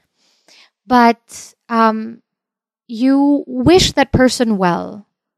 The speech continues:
You don't wish them harm anymore. <laughs> You know, you're not like, "Oh, okay, okay na ako, pero sana madapa ka." <laughs> Yun. You're coming from a place of forgiveness and peace of mind where you're just, "Okay, you've hurt me.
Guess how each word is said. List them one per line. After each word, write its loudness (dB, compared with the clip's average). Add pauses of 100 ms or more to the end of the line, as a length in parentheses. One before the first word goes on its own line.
(120)
You -2 (240)
don't 0
wish 2
them 6
harm 6
anymore. 4
<laughs> -4
You -2
know, -4
you're -6
not -4
like, 0
"Oh, 2
okay, -4 (320)
okay 0
na 4
ako, 4
pero 2
sana 2
madapa 2
ka." -8 (560)
<laughs> -
Yun. -2 (640)
You're 0
coming 0
from 0
a 0
place -2
of -8
forgiveness -4
and -14
peace -4
of -8
mind 0
where 2
you're -2
just, -4
"Okay, -6
you've -2
hurt -4
me. -6